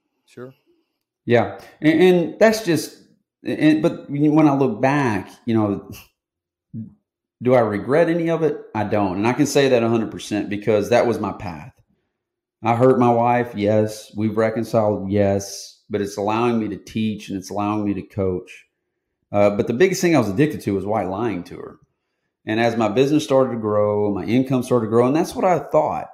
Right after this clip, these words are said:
Speaker 2: You know, I was like, "Hey, if I take care of the money aspect, everything will work itself out."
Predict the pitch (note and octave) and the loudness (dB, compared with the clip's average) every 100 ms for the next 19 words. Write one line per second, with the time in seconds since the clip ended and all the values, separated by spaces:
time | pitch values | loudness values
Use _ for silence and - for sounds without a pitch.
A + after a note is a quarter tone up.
0 | - A2 A2+ A2+ G#2+ A#2+ G#2 G#2 C#3+ G#3+ | -8 -4 -2 -2 -2 -2 -2 -2 -2 -2
1 | - - D#3 C3 G#2+ A2+ A2 F#2+ F2+ F2+ | -2 -2 -2 -2 -2 0 -2 -2 -6 -10
2 | - - - - _ _ _ _ _ _ | -12 -12 -12 -16 _ _ _ _ _ _
3 | _ _ _ _ B2+ C#3 C#3+ C#3 A#2 G#2 | _ _ _ _ 2 4 2 0 0 0
4 | A2 G#2+ F#2 - G2 - A#2 F2+ - | 0 -2 -6 -4 -2 0 -2 -4 -10